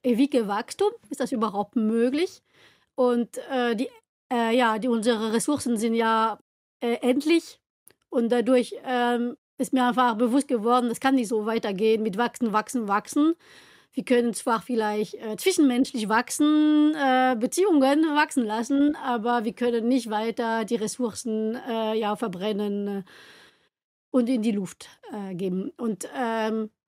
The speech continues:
deswegen habe ich, äh, bei meinem Studium damals die Gruppe Chiche kennengelernt. Das heißt, äh, Tu crois que tu vas changer le monde, Chiche. Also das ist so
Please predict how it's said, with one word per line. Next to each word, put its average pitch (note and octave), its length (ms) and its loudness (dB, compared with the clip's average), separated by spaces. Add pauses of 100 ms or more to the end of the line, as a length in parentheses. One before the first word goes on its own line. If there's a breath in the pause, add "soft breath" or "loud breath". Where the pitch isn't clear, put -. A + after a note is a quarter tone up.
(120)
deswegen B3 500 2
habe B3 220 0
ich, - 180 -6
äh, A#3 240 -4
bei G#3+ 280 -2
meinem A3+ 240 -4
Studium D#4+ 560 0
damals C#4 460 2
die B3 120 -8
Gruppe A3+ 440 -4
Chiche - 400 -2 (100)
kennengelernt. C#4 840 2 (520)
Das G#3 240 -8
heißt, G3+ 320 -8
äh, G3+ 200 -8
Tu E4 120 0
crois - 200 0
que - 80 -20
tu B3+ 120 -4
vas A3 160 -4
changer A#3 300 2
le A3+ 60 0
monde, C4 320 0 (160)
Chiche. - 340 -4 (400)
Also G#3+ 400 -4
das G#3+ 240 -6
ist G#3+ 160 -8
so G#3 420 -4